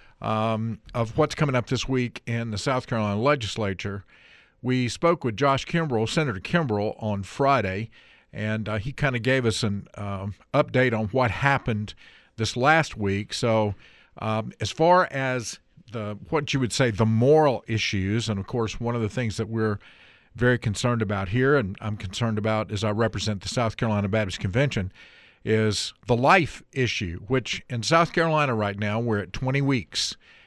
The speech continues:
You can get an abortion at twenty weeks, which makes us a very liberal state. We're talking about well into the second trimester,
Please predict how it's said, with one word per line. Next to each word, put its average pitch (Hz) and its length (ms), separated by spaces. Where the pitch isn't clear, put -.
You 110 120
can 110 160
get 117 180
an 120 80
abortion 120 640
at 107 260
twenty 127 480
weeks, 123 480
which 92 200
makes 104 320
us 98 220
a 98 60
very 104 600
liberal 117 540
state. 139 580
We're 107 140
talking 120 400
about 110 360
well 135 440
into 113 180
the 98 80
second - 400
trimester, 110 840